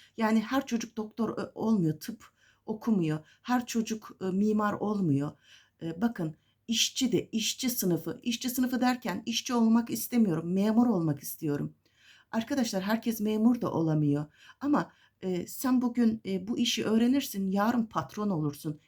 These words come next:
İşçilik, yani ömür boyu işçi olmak zorunda değilsin. E, meslek öğrenmek arkadaşlar. Bakın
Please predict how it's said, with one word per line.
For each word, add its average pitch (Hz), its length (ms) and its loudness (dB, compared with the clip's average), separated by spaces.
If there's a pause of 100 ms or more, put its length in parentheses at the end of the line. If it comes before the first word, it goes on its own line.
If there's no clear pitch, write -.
(140)
İşçilik, 226 580 -2 (140)
yani 190 300 0
ömür 202 280 4
boyu 220 160 0
işçi - 300 -4
olmak 208 320 -2
zorunda 208 400 -2
değilsin. 220 480 0 (920)
E, 175 220 -2
meslek 226 680 2
öğrenmek 160 520 0
arkadaşlar. 170 600 -6 (220)
Bakın 175 320 -4